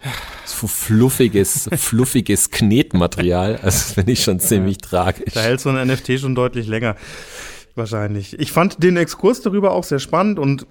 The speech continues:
Speaker 2: ich muss ganz ehrlich sagen, ich freue mich auch für jeden Artist, der da so ein bisschen Cash mitmachen kann, aber ich persönlich bin nach wie vor kein Freund davon, auch wenn ich's jetzt mit seinen Ausführungen vielleicht noch mal so ein bisschen besser verstehe, aber das bleibt für mich irgendwie doch so nicht, nicht wirklich greifbar und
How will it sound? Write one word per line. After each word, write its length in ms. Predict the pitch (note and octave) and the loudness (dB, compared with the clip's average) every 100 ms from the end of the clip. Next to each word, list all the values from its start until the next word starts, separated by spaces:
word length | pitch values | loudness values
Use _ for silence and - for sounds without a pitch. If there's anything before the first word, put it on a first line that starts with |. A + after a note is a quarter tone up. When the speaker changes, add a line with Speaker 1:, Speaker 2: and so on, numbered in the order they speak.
| - | -8
Speaker 2:
ich 340 | - D3+ C3+ | -4 0 2
muss 180 | F3 E3 | 2 2
ganz 200 | C#3+ C3 | 0 2
ehrlich 200 | C3+ D3 | 2 4
sagen, 220 | C#3+ D3 | 2 2
ich 120 | E3 | -2
freue 180 | - A#2+ | -2 0
mich 160 | D3 C#3 | 0 -2
auch 80 | A#2+ | -4
für 120 | B2+ | -4
jeden 200 | A#2+ A#2+ | -2 -2
Artist, 400 | G2 G#2+ B2 - | -2 -4 -4 -4
der 80 | A2 | -4
da 80 | |
so 80 | A2 | -2
ein 80 | G#2+ | -4
bisschen 260 | A2+ A2 G#2+ | -6 -8 -4
Cash 220 | B2 C3+ | -4 -4
mitmachen 380 | C3 A#2+ B2 A#2+ | -4 -4 -4 -4
kann, 320 | A#2 A#2+ B2 | -4 -4 -6
aber 420 | G#2+ G#2+ A2+ - _ _ | -4 -2 -2 -6 _ _
ich 260 | - A#2+ - _ _ | -8 -8 -10 _ _
persönlich 640 | - G2+ G#2 G#2 G2+ - | -10 -4 -2 -2 -4 -6
bin 220 | G#2 F#2+ G2+ | -8 -6 -6
nach 260 | G2 F#2+ | -6 -6
wie 40 | F2+ | -10
vor 300 | E2+ F#2 F#2 | -10 -10 -8
kein 240 | G#2 F#2+ | -8 -8
Freund 260 | - F#2+ G2 | -8 -8 -6
davon, 440 | F#2+ F#2+ F#2+ G2 - _ | -6 -6 -8 -8 -14 _
auch 140 | A2 F#2+ | -8 -4
wenn 120 | G#2 | -4
ich's 120 | G#2 | -4
jetzt 420 | G#2 G2 - - _ - - | -6 -6 -12 -16 _ -20 -14
mit 180 | A#2+ G#2 | -10 -6
seinen 220 | G2+ F#2+ | -4 -4
Ausführungen 400 | F#2+ F#2+ G2+ F#2+ | -4 -6 -6 -6
vielleicht 240 | G2 F#2 | -6 -8
noch 100 | G2 | -6
mal 140 | F#2+ G2+ | -4 -4
so 80 | G2 | -6
ein 60 | |
bisschen 280 | G2 G2 G2+ | -8 -8 -6
besser 240 | F#2+ F#2 | -6 -8
verstehe, 600 | F#2+ G2+ - F#2+ F#2+ F#2+ | -10 -12 -10 -10 -6 -6
aber 320 | F#2+ F#2+ G2 G2 - - - - - | -6 -4 -4 -6 -16 -20 -20 -14 -6
das 220 | G#2+ - | -6 -2
bleibt 260 | G2+ G2+ | -2 0
für 100 | - | -2
mich 200 | G#2 G2+ | -2 -2
irgendwie 260 | G#2+ G#2 G2+ | -2 -2 -2
doch 260 | G2 G2 - | -4 -6 -6
so 300 | G#2 G2 G2+ | -4 -2 -4
nicht, 400 | G#2+ G2+ - - | -4 -8 -8 -8
nicht 220 | G2 - | -8 -6
wirklich 280 | G#2 G2+ - | -6 -6 -10
greifbar 640 | - F#2+ - - F#2+ F#2+ | -8 -8 -8 -8 -6 -6
und 260 | F#2+ F#2+ | -6 -8